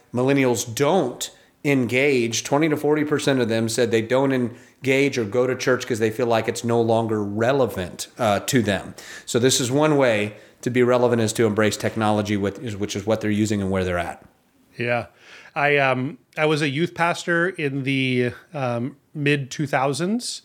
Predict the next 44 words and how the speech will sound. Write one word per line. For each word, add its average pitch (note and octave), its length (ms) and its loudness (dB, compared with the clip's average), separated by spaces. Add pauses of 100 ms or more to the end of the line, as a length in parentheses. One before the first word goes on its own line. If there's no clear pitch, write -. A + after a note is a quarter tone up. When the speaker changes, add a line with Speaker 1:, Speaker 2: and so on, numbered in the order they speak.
(460)
Speaker 2:
uh, B2 200 -4
and B2+ 100 -6
early C3 340 0
two D#3+ 160 -2
thousands. E3 560 -2 (360)
And D3 160 -2
then C#3+ 380 0
I C#3+ 140 -2
hadn't F#3 320 0
really E3+ 240 0
done D3 360 0
much C#3 360 -2
with D3+ 160 -4
youth D3 220 -2
ministry E3 460 0
ag-, C3 260 -2
again D3 340 0
until C#3+ 240 0
I C#3 80 6
was B2+ 140 0
speaking D3+ 320 -2
at C#3 80 2
a C3 100 2
camp C#3+ 420 -2
or D3+ 60 -2
two. D#3+ 380 -2 (360)
Uh, C3 100 -6
Speaker 1:
Yeah. A#2+ 80 4
Speaker 2:
and A2 80 4
I C3+ 40 2
did C#3 180 -2
that C3 260 0
three D3 120 -2
or C3 60 0
four C3 160 -2
years B2+ 240 -2
ago. A#2+ 220 -2
I - 20 0
was A#2 100 -2
speaking B2+ 300 -4
at B2 100 -6
camps. - 460 -2 (400)
Uh, B2+ 260 0
and C3+ 480 -2